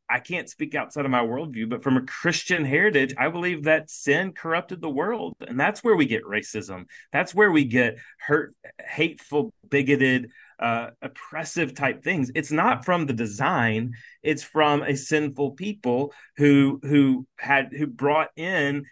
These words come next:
a sinful worldview that brought hatred, that brought scorn, that brought bigotry. But if you go back, the system wasn't broken. What was broken was humanity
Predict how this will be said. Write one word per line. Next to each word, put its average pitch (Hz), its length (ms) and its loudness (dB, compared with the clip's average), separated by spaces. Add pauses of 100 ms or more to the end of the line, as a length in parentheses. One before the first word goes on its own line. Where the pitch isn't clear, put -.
a 135 80 -6
sinful 156 560 -2
worldview 127 580 -2
that 123 140 -6
brought 113 200 -8
hatred, 151 720 -2 (240)
that 127 240 -4
brought 123 420 4
scorn, 156 760 -2 (180)
that 117 140 -6
brought 117 320 -8
bigotry. 147 720 0 (380)
But 143 160 2
if 139 120 -4
you 147 80 -8
go 147 240 4
back, 147 580 2 (100)
the 131 120 -6
system 226 560 0
wasn't 117 360 0
broken. 107 720 -4 (200)
What 147 160 0
was 135 140 0
broken 123 720 0
was 110 280 0
humanity 123 1000 -2